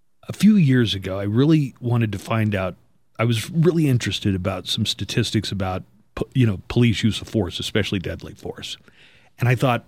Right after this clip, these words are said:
well, they gotta have some s-, statistics. The problem was they really don't. Like, they don't have any ki-,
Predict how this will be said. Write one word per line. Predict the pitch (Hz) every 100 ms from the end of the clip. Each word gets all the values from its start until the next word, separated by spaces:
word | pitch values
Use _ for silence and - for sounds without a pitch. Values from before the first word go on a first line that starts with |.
| 165
well, | 139 139 135
they | 131 123
gotta | 151
have | 139 127
some | - 104
s-, | - - - -
statistics. | - - 107 - 160 - -
The | 107
problem | - 185 214 156
was | 180 127
they | 160
really | 196 311 247
don't. | 123 147 208 - 113
Like, | 117
they | 151
don't | 196 170
have | 170
any | 160 147
ki-, | - 131 139